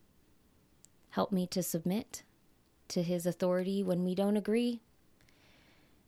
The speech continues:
and be supportive in what he decides. And God, for my husband, I pray that you'll help him in his roles at his job,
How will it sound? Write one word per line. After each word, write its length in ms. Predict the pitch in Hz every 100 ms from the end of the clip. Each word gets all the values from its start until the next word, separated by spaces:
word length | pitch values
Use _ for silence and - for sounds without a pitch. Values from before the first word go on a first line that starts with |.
| _ _ _ _ _ _ _ _ _ _ _ _ _ - - - - _ _ _ _ -
and 140 | 175 175
be 80 | 190
supportive 800 | - 175 196 196 165 156 - - _ _ _ _ _ _ -
in 160 | 165
what 140 | 160 -
he 120 | 170
decides. 640 | 160 - 175 - - - - _ _ _ - - - -
And 120 | 180
God, 200 | 180 180
for 140 | 196
my 140 | 185 180
husband, 360 | 190 202 208
I 120 | 175 165
pray 240 | 180 175
that 180 | 175 -
you'll 300 | 170 165 -
help 320 | - 185 175 -
him 420 | 185 190 196 190 _ _ _ _ _ _ _ - -
in 140 | 175
his 260 | 185 196 165
roles 600 | 175 175 185 190 175 -
at 140 | 165 160
his 180 | 160
job, 540 | - 196 180 180 180